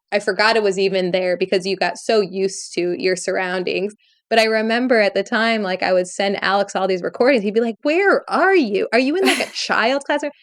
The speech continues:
Speaker 1: So in the actual sample beat we created for Tell Me, in the original, <laughs> like, the original vocal of mine,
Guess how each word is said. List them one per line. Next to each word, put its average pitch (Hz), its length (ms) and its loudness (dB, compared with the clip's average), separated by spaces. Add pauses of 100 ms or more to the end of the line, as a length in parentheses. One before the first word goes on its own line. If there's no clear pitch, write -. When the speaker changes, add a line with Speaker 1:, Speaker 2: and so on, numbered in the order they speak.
(160)
Speaker 1:
So 233 360 2
in 240 140 2
the 240 180 0
actual 233 480 -2
sample 233 800 0
beat 208 340 -4
we 208 140 -2
created 196 580 -2
for 196 160 -4
Tell 196 300 -2
Me, 247 300 -2 (240)
in 226 180 2
the 202 180 0
original, 240 760 2 (260)
<laughs> - 280 -6
like, - 360 0 (560)
the 262 80 4
original 233 640 2
vocal 214 460 2
of 254 160 0
mine, 254 360 0